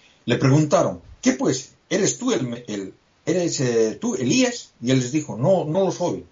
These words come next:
"¿Eres tú el profeta?" Y respondió, "No." Entonces le dijeron, "¿Quién eres, pues,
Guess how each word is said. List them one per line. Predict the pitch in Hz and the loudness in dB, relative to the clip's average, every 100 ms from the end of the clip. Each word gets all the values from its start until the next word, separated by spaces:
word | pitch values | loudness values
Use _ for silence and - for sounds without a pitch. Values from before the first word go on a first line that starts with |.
| _ _ _ - | _ _ _ 2
"¿Eres | 208 185 - | 4 4 2
tú | 233 175 | -4 -4
el | 117 - | -4 -6
profeta?" | - - 294 - 214 - _ _ - | -12 -4 -4 -4 -10 -14 _ _ -12
Y | 101 | -10
respondió, | 104 - 107 110 120 | -10 -10 -10 -6 -4
"No." | 107 104 90 - _ _ _ _ _ _ _ _ _ _ - | -4 -6 -8 -12 _ _ _ _ _ _ _ _ _ _ 0
Entonces | 127 175 147 | 4 4 4
le | 143 | 2
dijeron, | 147 156 120 | 0 -2 -4
"¿Quién | 269 370 | -4 -2
eres, | 330 277 123 | 0 0 -2
pues, | - 127 - - | -4 -4 -4 -12